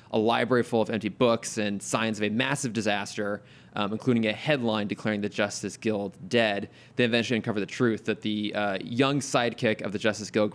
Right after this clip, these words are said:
Ray Thompson, was horribly mutated by nuclear fallout and now is this really grotesque psionic monster who has recreated, uh, his town from his childhood and brought his heroes back to life.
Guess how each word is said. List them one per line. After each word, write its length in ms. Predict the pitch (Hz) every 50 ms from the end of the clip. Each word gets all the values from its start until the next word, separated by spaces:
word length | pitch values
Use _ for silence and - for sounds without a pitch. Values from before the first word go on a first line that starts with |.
| 90
Ray 180 | 104 120 135 151
Thompson, 600 | 147 - - 131 120 120 110 - 120 113 113 - - - - - - - - -
was 160 | 127 123 -
horribly 580 | - - - - 175 196 202 202 190 208 202 180
mutated 460 | 151 151 170 160 - 160 147 135 131
by 120 | 127 117
nuclear 360 | 107 110 127 151 151 156 147 131
fallout 480 | - - 123 123 123 123 123 120 - -
and 220 | 113 113 113 113
now 240 | 117 113 113 113 107
is 120 | 110 110
this 320 | 92 113 113 110 - - -
really 260 | 110 123 131 120 127
grotesque 560 | 120 127 127 120 113 - - 123 117 - -
psionic 420 | - - 117 113 113 117 113 - -
monster 540 | 110 110 113 110 - - 120 113 110 107 - - - - -
who 80 | -
has 140 | 120 110 107
recreated, 1000 | 104 101 131 156 165 - - 160 147 131 123 120 120 120 117 117 113 107 95 - - -
uh, 360 | 113 110 110 107 107 101 101 98 - - - -
his 440 | - 123 117 110 107 110 107 - -
town 440 | - - - 135 120 120 117 110 107
from 160 | - - 110
his 120 | 107 104 -
childhood 580 | - - 117 107 110 104 - 113 104 104 104 - - - - - -
and 120 | 113 107
brought 220 | - 120 113 107 107
his 120 | 104 -
heroes 360 | - 110 107 107 104 104 -
back 460 | - - - - 104 98 95 - -
to 160 | - - 113 101
life. 500 | 101 101 98 - - - - - -